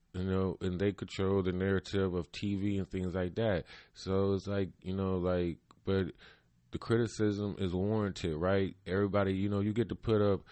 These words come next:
you know, your depiction of wh-, how you see black people. So, you know, or we just get to talk about it, or we, when we talk about y'all, uh, you know, or a depiction of you, you know, a carte-,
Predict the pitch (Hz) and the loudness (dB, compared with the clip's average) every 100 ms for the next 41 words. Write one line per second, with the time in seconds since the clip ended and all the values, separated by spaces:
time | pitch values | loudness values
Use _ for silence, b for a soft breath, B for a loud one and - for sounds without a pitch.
0 | B B 78 95 98 98 92 90 - 101 | B B -6 0 2 2 0 -2 -2 -2
1 | 95 104 95 92 90 87 76 85 85 101 | -2 -4 -4 -4 -4 -4 -4 -4 -2 0
2 | 98 90 95 87 82 95 - 98 92 92 | 0 -4 -4 -4 -2 -2 -2 -4 0 0
3 | 92 B B B - 98 98 90 - 95 | 0 B B B 0 2 4 2 -2 -4
4 | 98 98 95 90 - 95 90 95 98 90 | -2 0 0 -2 -2 0 0 0 -2 -2
5 | 101 85 - 98 - 87 87 87 90 - | -4 -4 -2 -2 -2 -2 0 2 0 -2
6 | B B - 87 85 90 87 95 90 - | B B -4 0 2 0 2 2 0 0
7 | 101 - 85 90 85 98 98 95 90 85 | -2 -2 0 0 0 2 2 2 2 0
8 | 80 92 92 90 87 87 - 87 87 82 | -4 -4 -2 0 0 0 0 0 0 0
9 | 82 - 87 - 87 85 78 95 107 98 | -4 -4 -6 -6 -6 -4 -2 2 4 2
10 | B B B 85 90 92 90 87 - 87 | B B B -4 0 2 2 2 -2 -6
11 | - 101 | -2 -4